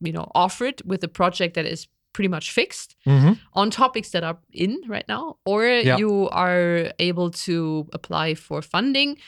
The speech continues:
Speaker 1: which also you have to write a project, um, you know, you have to apply for something and you have to give them a project proposal, which also, if you're not fitting in the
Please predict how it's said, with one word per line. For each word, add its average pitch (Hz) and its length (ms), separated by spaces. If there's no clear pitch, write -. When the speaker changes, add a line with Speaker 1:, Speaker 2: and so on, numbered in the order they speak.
Speaker 1:
which - 240
also 226 320
you 196 140
have 180 200
to 175 100
write 156 220
a 151 40
project, 185 720
um, - 80
you 170 100
know, 165 180
you 160 100
have 160 100
to - 80
apply 165 300
for 190 240
something 185 440
and 165 100
you 156 80
have 160 180
to 165 100
give 151 180
them 151 220
a 151 140
project 156 600
proposal, 247 540
which 208 260
also, 226 320
if - 220
you're 196 240
not - 100
fitting 233 400
in 208 240
the 175 500